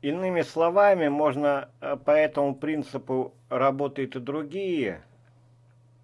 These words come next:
В общем, поперебираете, посмотрите. Ну и последнее, что нам осталось, это, э, уже я не буду рассказывать, это уже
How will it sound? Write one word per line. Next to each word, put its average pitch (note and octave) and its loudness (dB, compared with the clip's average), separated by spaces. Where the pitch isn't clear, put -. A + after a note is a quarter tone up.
В B2 -4
общем, D#3 -2
поперебираете, C3+ 0
посмотрите. F#2+ -8
Ну C#3 -6
и E3+ -6
последнее, D#3 -4
что C3+ -6
нам C3 -2
осталось, A#2 -2
это, D3+ 0
э, A2 -6
уже B2+ 0
я C3 -2
не C3 -2
буду C3 -4
рассказывать, C#3 0
это D#3 -6
уже B2 -4